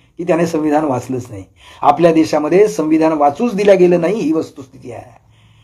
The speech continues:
केवळ political सायन्सच्या विद्यार्थ्यांना बीए पार्ट वन साठी थोडेसे संविधानाचं हे देतात,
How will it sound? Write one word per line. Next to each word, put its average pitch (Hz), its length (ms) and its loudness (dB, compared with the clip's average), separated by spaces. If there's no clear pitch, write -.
केवळ 175 200 6
political 180 380 2
सायन्सच्या 175 400 0
विद्यार्थ्यांना 175 500 0
बीए 170 220 2
पार्ट 165 220 4
वन 175 120 0
साठी 165 280 -4
थोडेसे 170 340 0
संविधानाचं 165 500 4
हे 165 100 4
देतात, 196 280 4